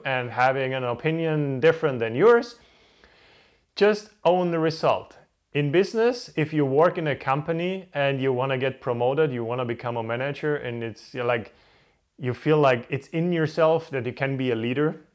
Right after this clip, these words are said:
never ever point to other people and say, "Yeah, I couldn't do my job because of this, or because of that, or because of this, or because of that." Let them clearly know,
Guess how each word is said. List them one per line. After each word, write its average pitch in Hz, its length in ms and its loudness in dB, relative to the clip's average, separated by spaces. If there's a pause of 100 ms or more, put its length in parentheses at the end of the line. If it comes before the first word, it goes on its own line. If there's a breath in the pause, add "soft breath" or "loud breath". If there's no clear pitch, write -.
(720)
never 156 560 2
ever 196 480 4 (460)
point 156 320 2
to - 160 -8
other 139 220 0
people 156 480 -4
and 120 120 -4
say, 127 280 0 (280 loud breath)
"Yeah, 190 220 6
I 170 100 4
couldn't 185 240 0
do 180 100 2
my 165 160 2
job 185 220 2
because 151 380 0
of 123 180 -2
this, 175 300 2
or 123 100 0
because 117 380 -4
of 113 140 -10
that, 180 280 2
or 117 60 -6
because 127 420 -6
of 123 140 -4
this, 185 260 -2
or 113 40 -14
because 117 300 -6
of 113 100 -10
that." 143 300 -4 (2000 soft breath)
Let 202 260 2
them 175 200 2
clearly 180 340 2
know, 156 440 2